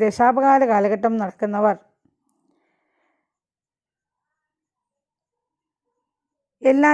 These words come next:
ചൊവ്വാഴ്ച ദിവസവും നവഗ്രഹ ക്ഷേത്ര ദർശനം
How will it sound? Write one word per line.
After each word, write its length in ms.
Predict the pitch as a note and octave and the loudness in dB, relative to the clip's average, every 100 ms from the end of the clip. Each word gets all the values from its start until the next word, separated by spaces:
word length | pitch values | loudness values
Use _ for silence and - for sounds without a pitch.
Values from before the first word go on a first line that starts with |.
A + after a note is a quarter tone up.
| D4 | 0
ചൊവ്വാഴ്ച 500 | C#4 A#3+ B3 C#4 C#4+ C#4+ | 0 2 2 2 0 -2
ദിവസവും 460 | A3 F#3 - A3+ F3 - _ _ - - _ _ _ _ _ _ _ _ _ _ _ _ _ - | -4 -6 -2 -2 -2 -8 _ _ -20 -20 _ _ _ _ _ _ _ _ _ _ _ _ _ -8
നവഗ്രഹ 520 | B3 B3+ C4+ C#4 C#4+ D4+ | 0 2 2 0 0 0
ക്ഷേത്ര 320 | - A3 G#3 A#3+ A3+ | 0 -2 0 0 0
ദർശനം 320 | - C4 | 0 0